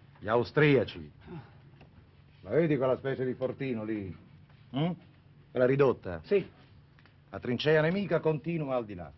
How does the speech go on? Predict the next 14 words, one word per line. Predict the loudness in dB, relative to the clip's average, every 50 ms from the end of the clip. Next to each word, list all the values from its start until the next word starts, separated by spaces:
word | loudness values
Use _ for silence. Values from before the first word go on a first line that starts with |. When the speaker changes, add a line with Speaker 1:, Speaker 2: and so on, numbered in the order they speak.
| -20 -20 -20 -20 -20 -20 -20 -20 -20 -20 -20 -8 -4
Speaker 1:
In | -4 -2 0
tutto | -2 -2 2 2
è | 2
lunga | 4 4 2 0 0
quasi | 0 0 -2 -2 -4
un | -4
chilometro | -2 0 0 0 0 -2 -6 -8 -8
e |
mezzo. | -8 -10 -12 -16 -20 -20 -20 -20 _ _ -20 _ _ -20 -20 -20 -20 -20 -20 -14 0
Noi | 4 4 6 6
abbiamo | 6 4 4 4 4 2
al | 0
nostro | -2 -4 -4 -6 -6 -4
fianco, | 0 -2 -2 -2 -4 -8 -12